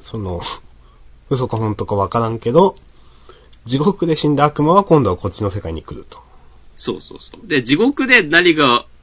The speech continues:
Speaker 2: 起きているのかは、なんか、まあ、今のところどの悪魔も覚えてないと。
Speaker 1: うん。
Speaker 2: そう。
Speaker 1: ただ、という。
Speaker 2: そう。なんか知んないけど、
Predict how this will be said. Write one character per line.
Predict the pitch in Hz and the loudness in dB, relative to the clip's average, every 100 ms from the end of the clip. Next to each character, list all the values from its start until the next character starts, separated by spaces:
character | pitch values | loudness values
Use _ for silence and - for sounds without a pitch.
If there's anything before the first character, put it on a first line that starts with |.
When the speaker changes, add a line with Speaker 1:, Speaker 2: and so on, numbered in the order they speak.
| - | -6
Speaker 2:
起 | 131 | -4
き | - | -2
て | 139 | 0
い | 135 | 2
る | 143 | 0
の | 139 | -2
か | 147 | 2
は、 | 180 127 - - | 4 4 2 -4
な | 110 | -6
ん | |
か、 | 92 95 - - - - - - | -4 -6 -8 -20 -20 -20 -20 -6
ま | - | 4
あ、 | |
今 | 151 190 | 6 6
の | 220 | 6
と | 214 | 2
こ | |
ろ | 202 | 2
ど | 139 143 156 | 2 4 4
の | 127 | 4
悪 | 98 - | 2 -2
魔 | 95 | -8
も | 82 - | -8 -8
覚 | 98 117 | 0 2
え | |
て | 113 | 2
な | 85 80 | -2 -6
い | |
と。 | 71 - - - - - - - - - | -8 -18 -20 -20 -20 -20 -20 -20 -20 -14
Speaker 1:
う | 113 | -10
ん。 | 101 90 85 - | -8 -8 -12 -16
Speaker 2:
そ | 101 - | -18 -20
う。 | 95 - - - - - - - | -20 -20 -20 -20 -20 -20 -20 -20
Speaker 1:
た | - 202 208 208 | -2 0 2 0
だ、 | 208 185 190 - - | 2 4 4 0 -16
と | - | -12
い | 82 78 | -12 -12
う。 | - - - - - | -14 -14 -14 -14 -12
Speaker 2:
そ | - 92 | -12 -12
う。 | - - - - - - | -16 -20 -20 -20 -18 -2
な | 160 | -2
ん | |
か | 214 214 | 0 -2
知 | 214 | -2
ん | 214 | -4
な | 233 | -2
い | 240 | -2
け | 220 214 | 0 4
ど、 | 247 254 | 6 4